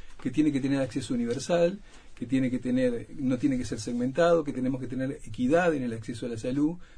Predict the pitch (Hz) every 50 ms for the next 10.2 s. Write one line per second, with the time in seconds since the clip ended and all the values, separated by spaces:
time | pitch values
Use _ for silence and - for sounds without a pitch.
0 | - - - 123 113 131 131 143 135 131 127 127 131 135 127 131 160 147 139 131
1 | 139 127 127 123 110 - 120 110 139 127 123 - 139 135 131 127 123 117 123 123
2 | 120 107 123 123 139 139 131 131 135 135 139 147 - - - 131 135 135 135 127
3 | 120 131 127 131 123 117 110 104 120 117 110 151 156 156 156 180 202 214 - -
4 | - - - - - - - - - - - - - - - - - - - -
5 | 151 147 - - 143 131 - 196 196 196 196 185 170 160 147 147 151 175 180 185
6 | 175 - - - 202 226 277 294 - - - - - - - - - - - -
7 | - 143 151 147 135 143 139 151 180 185 175 135 - 185 180 156 127 117 113 107
8 | 104 101 104 - - - - - - - - - - - - - - - - 131
9 | 123 147 170 202 208 196 190 180 160 147 135 127 127 - - 180 143 131 127 131
10 | 147 170 220